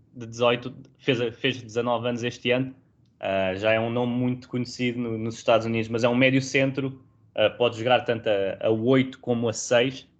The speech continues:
Eu gosto mais dele como, como oito porque tem uma capacidade de,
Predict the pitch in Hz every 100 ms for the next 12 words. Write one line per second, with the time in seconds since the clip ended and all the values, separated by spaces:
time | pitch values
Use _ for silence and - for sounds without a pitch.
0 | - 113 117 120 - 117 110 117 113 110
1 | 107 104 98 - 110 110 113 110 - -
2 | 104 107 101 98 - _ _ - 127 127
3 | 135 135 - 127 123 110 113 113 107